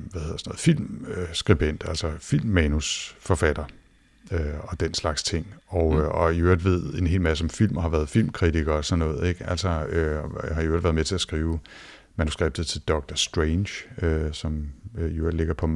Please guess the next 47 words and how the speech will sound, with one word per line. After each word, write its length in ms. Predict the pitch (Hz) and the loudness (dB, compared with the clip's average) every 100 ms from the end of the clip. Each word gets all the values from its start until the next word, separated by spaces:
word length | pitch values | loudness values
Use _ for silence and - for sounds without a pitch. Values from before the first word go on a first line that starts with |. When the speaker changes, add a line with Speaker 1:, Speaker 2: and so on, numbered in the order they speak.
| 78 - | -2 -2
Speaker 1:
på 220 | 80 78 | 0 2
Netflix 420 | 80 78 87 82 | 2 0 -2 -2
for 120 | - | -4
tiden 300 | 87 90 82 | -2 -2 0
også. 280 | 80 78 - - - - - | 0 -2 -4 -12 -16 -16 -4
Altså, 240 | 82 95 - | 2 2 2
måske 320 | 120 95 135 123 | -2 0 0 -2
fordi 520 | - - - 104 117 104 | -6 -12 -2 0 0 0
jeg 80 | 107 85 | 0 0
ved 340 | 98 82 113 139 | -4 4 4 4
det 240 | 110 104 | 4 4
også, 380 | - 87 90 - | 6 4 4 0
at 140 | 92 82 | -2 0
jeg 100 | 87 | 0
synes, 380 | - 104 98 - | 2 2 0 -2
at 180 | 92 82 | -2 0
han 200 | 95 85 | -2 0
har 100 | 85 | 0
skrevet 480 | - - 85 95 113 | -2 2 2 2 2
en 60 | 98 | -2
film 280 | - 120 139 | 2 0 2
mere, 260 | 98 82 87 | 4 6 6
end 100 | 90 | 4
han 120 | 82 | 0
har 60 | 80 | -2
skrevet 240 | - 80 | 0 2
en 80 | 85 | 2
bog. 340 | - 78 - - _ _ - - - - _ _ | 2 0 -2 -18 _ _ -20 -20 -20 -20 _ _
Øh, 300 | 85 73 71 71 | 0 2 0 -4
og, 200 | - 85 - - | -6 -8 -8 -12
og 80 | - - | -12 -2
det, 180 | 92 87 _ - | -2 -2 _ -6
det 120 | 95 | -4
synes 320 | - 92 - | -2 -4 0
jeg, 140 | 90 87 | 0 0
jeg 100 | 85 - | -2 -6
kunne 180 | - 98 | -2 -2
egentlig 140 | 98 | 2
godt 140 | 92 90 | 2 2
tænke 180 | 95 85 | 2 4
mig 80 | |
at 60 | 85 | 4
læse 200 | 85 85 | 4 2
det 80 | 90 | -2
her 100 | 80 | -2
som 260 | - 76 71 | -2 -4 -4
bog. 240 | - 80 | -2 -2